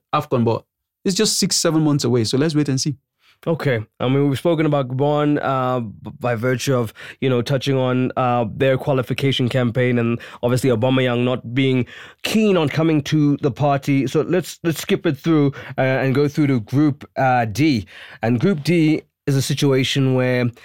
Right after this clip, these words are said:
Speaker 2: it's still pretty open unless, you know, obviously things go st-, catastrophically wrong.
Speaker 1: Yeah, Be-, Benin and Togo. It's between Benin and Togo now.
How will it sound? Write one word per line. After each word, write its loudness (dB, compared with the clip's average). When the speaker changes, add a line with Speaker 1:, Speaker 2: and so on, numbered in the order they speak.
Speaker 2:
it's -2
still 2
pretty 0
open 0
unless, 2
you 2
know, 2
obviously 0
things 2
go 2
st-, -10
catastrophically 0
wrong. 0
Speaker 1:
Yeah, 4
Be-, 0
Benin 2
and -2
Togo. 2
It's 0
between 0
Benin 2
and 0
Togo 0
now. -2